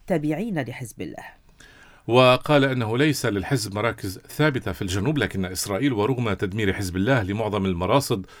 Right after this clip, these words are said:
Speaker 2: وأجهزة الرقابة التابعة لها، فإنها لا تزال تمتلك وسائل استطلاع بواسطة الطائرات المسيرة والأقمار الاصطناعية التي ترصد كل حركة على الأرض لمقاتلين وعناصر في الحزب.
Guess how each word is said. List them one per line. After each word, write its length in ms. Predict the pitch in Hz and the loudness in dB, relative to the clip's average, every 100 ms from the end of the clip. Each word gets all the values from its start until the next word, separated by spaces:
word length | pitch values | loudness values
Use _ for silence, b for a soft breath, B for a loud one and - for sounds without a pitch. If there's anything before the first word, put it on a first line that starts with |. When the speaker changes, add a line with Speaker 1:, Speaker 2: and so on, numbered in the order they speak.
| B B | B B
Speaker 2:
وأجهزة 460 | 107 101 85 104 104 117 | -2 -2 -2 -4 -4 -2
الرقابة 400 | 104 - 135 117 | -4 -2 -2 -2
التابعة 440 | - 160 131 113 | 2 2 4 2
لها، 200 | 98 80 | 2 0
فإنها 340 | - 113 104 | -4 -6 -2
لا 100 | 98 | -2
تزال 440 | 92 98 104 120 98 B B B | -2 -2 4 4 4 B B B
تمتلك 460 | - 110 147 165 143 | -2 0 0 0 2
وسائل 360 | 113 90 127 104 | 0 2 0 -2
استطلاع 460 | - 101 - 143 | -4 -6 2 4
بواسطة 640 | 120 98 98 92 120 107 | 4 0 0 -2 -10 -12
الطائرات 480 | 110 - 107 113 - | -8 -2 0 0 -2
المسيرة 640 | 113 113 - 143 101 87 80 B B | -6 -6 2 2 4 0 -4 B B
والأقمار 540 | 120 117 120 - 135 160 | -2 0 0 0 0 2
الاصطناعية 720 | 139 - 147 135 120 90 85 b b b | -2 -4 0 2 2 2 0 b b b
التي 380 | 123 113 - 104 | 0 2 0 -4
ترصد 440 | - 160 - 127 | 0 -2 -2 -6
كل 280 | 104 160 127 | -2 2 2
حركة 540 | 98 110 123 110 107 98 | 2 -2 -2 -2 -4 -2
على 140 | 98 | 0
الأرض 320 | 107 143 101 B B B | 4 2 2 B B B
لمقاتلين 760 | 107 98 95 107 92 107 123 120 | -4 -2 -2 -2 -2 -2 -2 2
وعناصر 560 | 95 98 110 104 - | 2 2 2 -2 -2
في 100 | - | -4
الحزب. 320 | 165 117 78 | -4 -4 -6